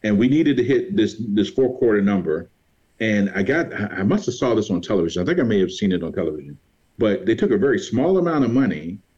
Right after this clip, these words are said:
and they created a prize, uh, a prize system, uh, for, for hitting certain revenue goals, right? So, so what I, so what I told this organization, I said, "Give me ten thousand dollars. Let me go and buy all the things that I need to buy,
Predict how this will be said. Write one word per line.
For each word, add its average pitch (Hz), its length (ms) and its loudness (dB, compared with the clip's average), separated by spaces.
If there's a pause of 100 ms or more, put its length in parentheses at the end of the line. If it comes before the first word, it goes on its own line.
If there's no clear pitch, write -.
(140)
and 107 160 2
they 104 80 4
created 117 360 2
a 90 60 0
prize, 139 680 -4
uh, 85 380 -6
a - 40 -10
prize 139 420 -2
system, 80 480 -4 (360)
uh, 85 400 -4 (120)
for, 101 420 2 (100)
for 92 280 2
hitting 107 240 2
certain 101 280 0
revenue 92 260 0
goals, 71 320 -4
right? 82 320 -2
So, 92 300 0 (260)
so 107 140 0
what 104 100 2
I, 107 120 0 (520)
so - 160 -4
what 101 60 2
I 95 100 -2
told 123 220 0
this 113 100 0
organization, 113 540 0
I 104 100 -4
said, 92 160 0
"Give 104 120 0
me 104 120 2
ten 156 240 0
thousand 147 360 0
dollars. 64 360 -6 (920)
Let 110 140 2
me 143 120 2
go 165 200 2
and 160 140 0
buy 85 680 -4
all 110 240 2
the 156 100 2
things 156 200 0
that 123 100 2
I 120 40 2
need 123 180 2
to 98 40 2
buy, 76 500 -4